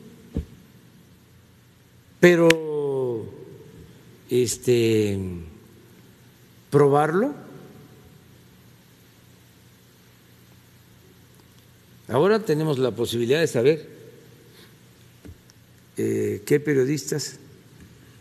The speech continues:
em, reciben dinero de Estados Unidos. Bueno, esto de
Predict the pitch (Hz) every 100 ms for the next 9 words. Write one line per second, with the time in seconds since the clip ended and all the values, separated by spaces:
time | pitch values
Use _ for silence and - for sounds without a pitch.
0 | - - - - - - - - - -
1 | - - - - 104 101 95 90 87 82
2 | 73 71 - - - - - - - -
3 | - - - - 104 110 139 147 135 127
4 | 135 156 143 110 98 92 95 - - _
5 | _ _ _ _ _ _ _ _ _ _
6 | _ _ _ _ _ _ - 98 143 143
7 | 120 139 170 139 - - - - - -
8 | _ - - - _ _ _ _ - -
9 | - _ _ _ _ _ _ _ _ _
10 | _ - _ _ _ _ _ _ _ _
11 | _ _ - - _ - 135 180 190 -
12 | - - - - - - - - 135 147
13 | 156 123 113 98 92